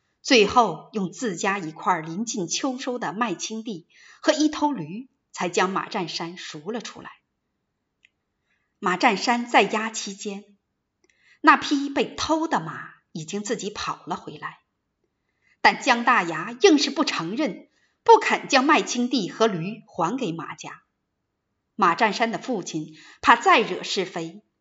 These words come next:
就只好含冤忍辱，忍气吞声。离家出走，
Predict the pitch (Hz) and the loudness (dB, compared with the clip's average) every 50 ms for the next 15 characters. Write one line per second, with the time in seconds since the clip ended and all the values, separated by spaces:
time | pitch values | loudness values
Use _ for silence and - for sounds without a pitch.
0 | _ _ _ - 190 165 - 156 170 208 220 - 160 - - - _ _ _ _ | _ _ _ -4 -4 -2 -4 -6 -6 -6 -6 -6 -10 -10 -12 -16 _ _ _ _
1 | _ _ _ - - - - 175 202 240 247 233 247 240 233 240 240 - 160 160 | _ _ _ -18 -10 -4 -4 -2 -2 -2 -2 0 0 0 0 0 -4 -6 -6 -6
2 | 175 220 226 - 156 - - _ _ _ _ _ _ _ - 165 165 147 - - | -6 -6 -8 -8 -12 -12 -14 _ _ _ _ _ _ _ -10 -8 -8 -8 -10 -12
3 | 135 - - 202 170 - - - 196 185 185 185 - - 175 180 180 _ _ _ | -10 -8 -6 -6 -8 -10 -10 -12 -12 -10 -8 -10 -10 -10 -12 -14 -18 _ _ _
4 | _ _ _ _ _ _ _ _ _ _ _ _ _ _ _ _ _ _ _ _ | _ _ _ _ _ _ _ _ _ _ _ _ _ _ _ _ _ _ _ _
5 | _ _ _ _ _ _ _ _ _ _ _ _ _ _ _ _ _ _ _ _ | _ _ _ _ _ _ _ _ _ _ _ _ _ _ _ _ _ _ _ _
6 | _ _ _ 180 180 226 269 269 277 269 262 269 269 - - 262 254 254 - - | _ _ _ -4 -2 -2 0 0 0 0 -2 -2 -4 -6 -8 -8 -8 -8 -10 -10
7 | - - | -10 -14